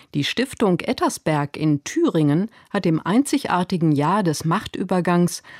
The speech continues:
eine Tagung gewidmet. "Das demokratische Jahr der D D R zwischen friedlicher Revolution und deutscher Einheit", so der Titel.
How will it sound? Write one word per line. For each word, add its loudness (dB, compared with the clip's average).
eine 0
Tagung -2
gewidmet. -8
"Das -2
demokratische 2
Jahr 2
der 2
D 2
D 2
R -2
zwischen -2
friedlicher 0
Revolution 2
und -2
deutscher -2
Einheit", -2
so -6
der 0
Titel. -6